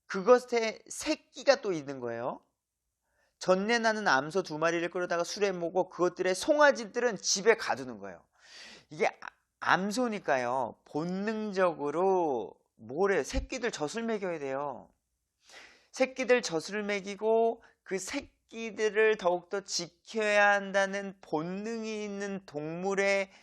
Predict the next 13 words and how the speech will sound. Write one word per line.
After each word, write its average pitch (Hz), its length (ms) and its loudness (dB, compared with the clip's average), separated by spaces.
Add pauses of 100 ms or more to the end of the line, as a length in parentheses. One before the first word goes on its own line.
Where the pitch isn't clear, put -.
(120)
그 175 120 -2
암소들에게 170 1200 0 (640)
괴를 233 800 4 (500)
끌게 247 600 0
해서 190 580 2 (920)
반대쪽에는 226 1080 2
새끼 240 600 -8
송아지들이 214 680 0
있게 175 220 -4
하고 190 540 0 (1200)
암소들은 208 760 2
떠나보내니까 220 1000 0
이게 185 340 -4